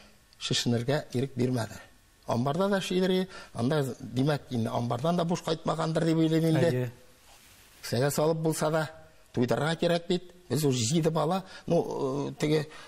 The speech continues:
Speaker 1: э, өлкән абый колхозда эшли, теге Вафат абый. Аннары икенче абый да. Әти, әни, а-, ана тәрбиясе дигәннән бу, беләсезме, четерекле сорау. Без ул вакытта бит бөтенебез атасыз балалар.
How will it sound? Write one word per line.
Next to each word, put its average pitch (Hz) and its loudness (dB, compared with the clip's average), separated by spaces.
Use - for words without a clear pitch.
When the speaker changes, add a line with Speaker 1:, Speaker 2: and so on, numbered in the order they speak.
Speaker 1:
э, - -2
өлкән 151 2
абый 143 -2
колхозда 165 0
эшли, 117 -4
теге 117 -4
Вафат 127 -2
абый. 110 -2
Аннары 151 0
икенче 165 -2
абый 139 0
да. 113 -4
Әти, 220 2
әни, 208 4
а-, 170 0
ана 185 2
тәрбиясе 165 0
дигәннән 170 2
бу, 156 0
беләсезме, 143 -2
четерекле 135 -2
сорау. 185 0
Без 208 2
ул 190 4
вакытта 180 -2
бит 156 -2
бөтенебез 156 0
атасыз 120 -2
балалар. 107 -4